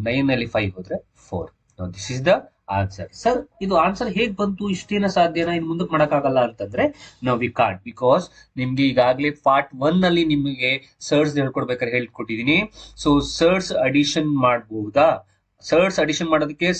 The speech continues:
ಸರ್ಸ್ ನ ಸರ್ಸ್ ಗೆ ಆಡ್ ಸಬ್ಟ್ರಾಕ್ಟ್ ಮಾಡ್ಬೇಕು, ನಂಬರ್ ನ ಅಥವಾ ಕಾನ್ಸ್ಟೆಂಟ್ ನ ಕಾನ್ಸ್ಟೆಂಟ್ ಗೆ ಆಡ್ ಮಾಡ್ಬೇಕು. ನೋಡಿ ಇದು ಸರ್ಡ್, ಸರ್ಡ್ ಗೆ ಇಲ್ಲಿ ಆಡ್ ಮಾಡೋದಕ್ಕೆ ಸರ್ಡ್ ಎಲ್ಲಾರು ಇದೆಯಾ? ಎಲ್ಲೂ ಇಲ್ಲ. ಹಾಗಾದ್ರೆ so ಇದು ಅದರ ಸಿಂಪ್ಲೆಸ್ಟ್ ಫಾರ್ಮ್ ಆಗುತ್ತೆ. ಇಷ್ಟು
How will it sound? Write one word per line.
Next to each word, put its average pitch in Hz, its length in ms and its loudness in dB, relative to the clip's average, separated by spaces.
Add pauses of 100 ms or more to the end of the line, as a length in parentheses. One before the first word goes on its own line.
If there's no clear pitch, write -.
ಸರ್ಸ್ 160 360 4
ನ 170 40 0 (160)
ಸರ್ಸ್ 143 340 2
ಗೆ 165 100 4 (300)
ಆಡ್ 139 160 2
ಸಬ್ಟ್ರಾಕ್ಟ್ 135 460 -2
ಮಾಡ್ಬೇಕು, 110 480 -2 (520)
ನಂಬರ್ 147 340 2
ನ 165 120 0
ಅಥವಾ 156 220 -2
ಕಾನ್ಸ್ಟೆಂಟ್ 147 360 0
ನ 160 100 -2
ಕಾನ್ಸ್ಟೆಂಟ್ 156 360 0
ಗೆ 175 80 4
ಆಡ್ 147 140 0
ಮಾಡ್ಬೇಕು. 104 400 -8
ನೋಡಿ 160 200 4
ಇದು 175 120 0 (120)
ಸರ್ಡ್, 147 300 4 (460)
ಸರ್ಡ್ 175 340 4
ಗೆ 180 140 4
ಇಲ್ಲಿ 180 140 2 (140)
ಆಡ್ 156 200 0
ಮಾಡೋದಕ್ಕೆ 160 360 -6
ಸರ್ಡ್ 160 240 2
ಎಲ್ಲಾರು 160 240 4
ಇದೆಯಾ? 165 260 4 (280)
ಎಲ್ಲೂ 151 180 4 (120)
ಇಲ್ಲ. 95 100 -2 (140)
ಹಾಗಾದ್ರೆ 139 420 2 (420)
so 160 80 2 (140)
ಇದು 143 160 -2 (240)
ಅದರ - 120 2 (280)
ಸಿಂಪ್ಲೆಸ್ಟ್ 160 600 -2 (160)
ಫಾರ್ಮ್ 113 300 0
ಆಗುತ್ತೆ. 98 340 -2 (440)
ಇಷ್ಟು - 200 -6